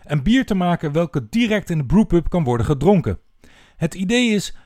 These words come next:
dat het bier wat je hier drinkt geen daglicht heeft gezien en nooit temperatuurschommelingen heeft ondergaan. De maximale afstand die dat bier heeft afgelegd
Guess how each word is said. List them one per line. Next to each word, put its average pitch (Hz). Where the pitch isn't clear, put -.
dat 160
het 135
bier 214
wat 175
je 139
hier 190
drinkt 175
geen 247
daglicht 190
heeft 165
gezien 147
en 165
nooit 233
temperatuurschommelingen 151
heeft 110
ondergaan. 113
De -
maximale 190
afstand 170
die 147
dat 131
bier 185
heeft 127
afgelegd 147